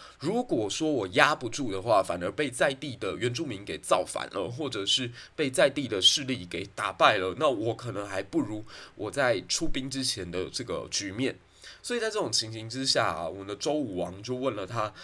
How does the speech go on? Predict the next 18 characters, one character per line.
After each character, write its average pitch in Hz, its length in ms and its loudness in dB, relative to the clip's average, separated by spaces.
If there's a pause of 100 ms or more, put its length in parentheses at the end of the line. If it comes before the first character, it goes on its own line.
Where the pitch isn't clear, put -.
(120)
最 202 200 0
重 165 220 0
要 131 180 8
的 107 100 -4
这 120 120 -8
几 90 240 -2
位 101 320 2 (380)
国 117 220 4
家 131 220 4
的 117 120 2
founding 127 480 -4
fathers。 107 760 0 (280)
那 175 100 0
我 139 40 0
们 107 80 -8
来 101 100 4
看 135 200 -4
看 120 280 0